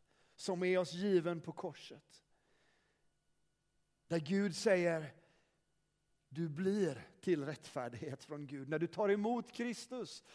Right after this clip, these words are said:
så blir du en ny skapelse och i honom så får vi bli till rättfärdighet." Hans rättfärdighet blir vår som en gåva,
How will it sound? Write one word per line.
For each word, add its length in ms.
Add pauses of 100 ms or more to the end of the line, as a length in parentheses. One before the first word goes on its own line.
(120)
så 160
blir 200
du 180
en 80
ny 200
skapelse 840
och 320
i 60
honom 640 (180)
så 200
får 120
vi 100
bli 140
till 160
rättfärdighet." 1080 (520)
Hans 500
rättfärdighet 800 (240)
blir 340
vår 500 (440)
som 320
en 240 (1000)
gåva, 440